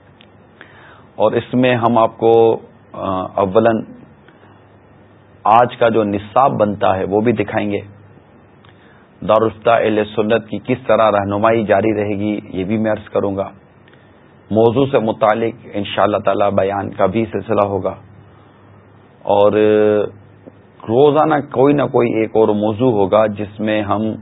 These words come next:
عام عوام جو ہوتی ہے، عام شہری جو ہوتے ہیں، ان کے جو تاثرات و جذبات و خیالات یا پھر سوالات وغیرہ ہوتے ہیں،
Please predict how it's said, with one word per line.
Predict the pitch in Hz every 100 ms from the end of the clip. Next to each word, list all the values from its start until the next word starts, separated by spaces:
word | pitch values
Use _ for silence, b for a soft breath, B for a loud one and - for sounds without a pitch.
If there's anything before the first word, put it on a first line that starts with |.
| - B B B B B _ -
عام | 127 160 165 - - - - _
عوام | 104 107 120 139 139
جو | 117
ہوتی | 101 98 104 95
ہے، |
عام | 95 104 113
شہری | 110 113 110 131
جو | 123 104
ہوتے | 92 95
ہیں، | 95 92 - - b b b b 87 90 98 - -
ان | 143 170
کے | 139 165 156
جو | 131 127 123 117 107
تاثرات | 98 - 107 - 113 113 117 113
و | 104
جذبات | 101 95 101 107 113 110
و |
خیالات | 101 98 98 95 101 101 98 -
یا | 101 139
پھر | 139
سوالات | 123 117 110 110 120 117
وغیرہ | 101 101 95
ہوتے | 95 95
ہیں، | 98